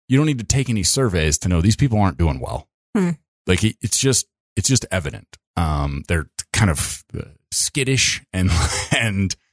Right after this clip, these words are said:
Speaker 1: uh, and not able to communicate with other people.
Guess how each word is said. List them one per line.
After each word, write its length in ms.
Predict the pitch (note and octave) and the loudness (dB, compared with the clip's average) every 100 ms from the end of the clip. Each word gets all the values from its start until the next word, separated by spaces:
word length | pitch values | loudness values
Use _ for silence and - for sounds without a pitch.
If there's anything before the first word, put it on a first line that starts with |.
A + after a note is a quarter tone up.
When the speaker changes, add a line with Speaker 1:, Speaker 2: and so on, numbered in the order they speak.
| _ _ _ | _ _ _
Speaker 1:
uh, 600 | F2+ F2 E2+ D#2 D#2 D#2+ - _ | -4 -2 0 0 -2 -4 -6 _
and 400 | - G2 F#2+ F2 - - | -2 2 2 0 -6 -2
not 340 | A2 G#2 G#2+ | 0 2 2
able 280 | G2+ F#2+ G2+ | 0 0 0
to 220 | - F#2 - _ _ _ | 0 -2 -2 _ _ _
communicate 500 | - A#2 C3+ C3+ B2+ | -2 2 2 4 2
with 120 | A2 | 4
other 160 | A#2+ G#2+ | 2 2
people. 400 | A2 C#3+ C#3 C#3 | 2 2 2 -2